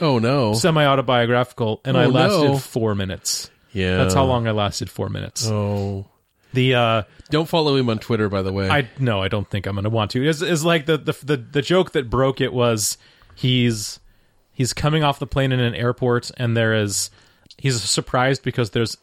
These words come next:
Speaker 2: an enthusiastic fan that wants him to sign one of his movies.
Speaker 1: He should be lucky if
Speaker 2: Yeah.
Speaker 1: <laughs> that
Speaker 2: And the, but the
Speaker 1: happens.
Speaker 2: guy has a bla-, has a D V D R,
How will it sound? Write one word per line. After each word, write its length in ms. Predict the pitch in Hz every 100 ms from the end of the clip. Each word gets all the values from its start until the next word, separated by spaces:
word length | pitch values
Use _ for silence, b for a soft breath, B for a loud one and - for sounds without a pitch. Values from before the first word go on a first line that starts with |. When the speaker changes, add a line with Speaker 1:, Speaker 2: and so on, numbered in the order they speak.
| -
Speaker 2:
an 160 | 135
enthusiastic 680 | 131 123 127 110 120 - 113
fan 260 | - 113 113
that 100 | 101
wants 200 | 110 -
him 100 | 107
to 60 |
sign 280 | - 120 113
one 100 | 110
of 80 | 101
his 120 | 98
movies. 580 | 104 104 120 131 131 -
Speaker 1:
He 80 | 160
should 160 | 165
be 80 | 143
lucky 380 | 101 113 151 98
if 120 | 90
Speaker 2:
Yeah. 200 | 139 135
Speaker 1:
<laughs> 200 | 131 113 -
that 140 | 190
Speaker 2:
And 200 | - 160
the, 60 | 156
but 60 | 151
the 60 | 123
Speaker 1:
happens. 160 | 156 139
Speaker 2:
guy 240 | 160 165
has 240 | 151 143 135
a 140 | 127
bla-, 320 | 104 131 131
has 180 | 131 113
a 60 | 117
D 220 | 101 117
V 100 | 113
D 140 | 107
R, 400 | 104 110 98 95